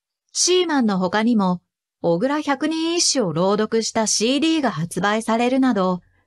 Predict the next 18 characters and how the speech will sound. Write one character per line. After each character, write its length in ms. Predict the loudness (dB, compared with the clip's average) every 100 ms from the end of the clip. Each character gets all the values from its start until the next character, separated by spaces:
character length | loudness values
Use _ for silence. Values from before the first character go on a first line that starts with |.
| _ _
ナ 220 | 0 2 2
レ 180 | 0
ー 40 | 0
タ 160 | 0 0
ー 40 |
と 140 | 0
し 100 | 0
て 120 | 0 0
も 140 | 0
活 260 | -2 -2 -2
躍 240 | -2 -2
さ 120 | -2
れ 120 | -2
て 120 | 0 0
い 60 |
ま 160 | 0 0
し 100 | -2
た。 220 | -4